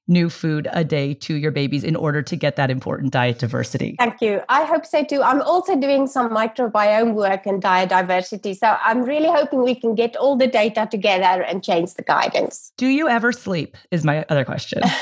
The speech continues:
Speaker 2: <laughs> Little. I sleep little. <laughs>
Speaker 1: Well, thank you so much for joining us. I really appreciate it, Karina.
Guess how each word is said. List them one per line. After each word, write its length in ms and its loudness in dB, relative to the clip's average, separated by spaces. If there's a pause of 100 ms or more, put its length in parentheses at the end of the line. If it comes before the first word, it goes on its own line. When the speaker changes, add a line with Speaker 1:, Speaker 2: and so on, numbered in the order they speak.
(260)
Speaker 2:
<laughs> 440 -10
Little. 500 2 (180)
I 120 4
sleep 400 -2
little. 460 0
<laughs> 40 -4
Speaker 1:
Well, 100 2
thank 260 2
you 140 -4
so 140 2
much 180 0
for 100 -4
joining 320 -2
us. 120 -2
I 60 2
really 280 0
appreciate 480 0
it, 80 0
Karina. 560 -2